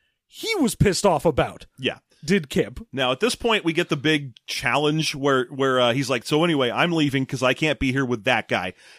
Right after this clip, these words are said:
Speaker 2: And Luke's like, "So I guess you just think I'm an idiot, huh? You just think I'm a useless, pointless, dumb idiot?" And, <laughs> and Corran's like, "Yeah, kinda."
Speaker 1: Yeah, well, you know.
Speaker 2: <laughs> And it causes this moment where, where Luke's like, "Oh, those are fighting words." He's like, "Okay, explain.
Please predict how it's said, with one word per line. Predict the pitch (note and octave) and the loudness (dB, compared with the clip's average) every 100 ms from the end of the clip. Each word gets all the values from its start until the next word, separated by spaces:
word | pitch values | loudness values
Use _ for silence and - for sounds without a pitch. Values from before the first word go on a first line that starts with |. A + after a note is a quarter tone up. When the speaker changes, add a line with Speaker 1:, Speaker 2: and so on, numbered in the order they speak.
| - | -4
Speaker 2:
And | C3+ | 0
Luke's | C#3+ E3+ - | 0 0 0
like, | D3+ A#2 _ _ | 0 0 _ _
"So | - | 0
I | D#3 | 0
guess | C3 F3+ | 2 0
you | E3 | 0
just | D3 - | -4 -2
think | F#3 F3 | 0 2
I'm | D#3+ | 2
an | D3 | 4
idiot, | D#3 A#2 G#2+ | 2 2 2
huh? | A#2+ C#3 - | 0 0 -2
You | B2+ | -2
just | C#3+ | -2
think | E3+ D3+ | 0 0
I'm | D3 | 2
a | B2+ | 0
useless, | C3 D#3 D3 C#3 | 0 0 0 -4
pointless, | - D3 C#3 A#2+ | -2 -2 -2 -2
dumb | A2 C3+ | 0 0
idiot?" | C3 C3+ D#3 D#3 - - - | 2 2 2 0 -6 -16 -2
And, | D3+ C#3+ _ - | 0 0 _ -4
<laughs> | E3+ | -2
and | G3+ | -2
Corran's | D#3+ A3 A#3 F#3+ | 2 4 4 4
like, | D#3+ - _ - | 2 0 _ -4
"Yeah, | C3+ | 0
kinda." | A3+ - F#3+ A2+ - - - - - | 2 2 2 0 -4 -10 -12 -10 -2
Speaker 1:
Yeah, | D#3+ E4+ | 4 4
well, | C#4+ E4 E4+ | 6 6 4
you | D4 | 4
know. | C#4 | 6
Speaker 2:
<laughs> | D#4+ | 6
And | A#3+ | 6
it | G#3 | 4
causes | A3+ A3+ A3+ | 4 2 2
this | G3 F3+ | -2 0
moment | G3 F#3+ D3+ | 2 2 2
where, | D3+ C3+ - _ _ | 2 2 -4 _ _
where | D#3 D#3+ | -2 0
Luke's | C#3+ E3 D#3+ | 2 2 2
like, | D#3+ A2+ - _ - | 2 0 -2 _ -4
"Oh, | B2 | -2
those | G#2 B2+ A2 | 2 0 0
are | A2 | -2
fighting | C#3+ B2+ A2 G2+ | 2 2 2 0
words." | G2+ G2+ B2+ | -2 -4 -6
He's | A#2+ | -4
like, | A#2+ - | -6 -2
"Okay, | C#3+ D#3+ A#2+ B2 _ _ | -2 2 2 2 _ _
explain. | D#3 - - F3 D#3 A2+ F#2+ | -2 -2 -2 0 2 0 -2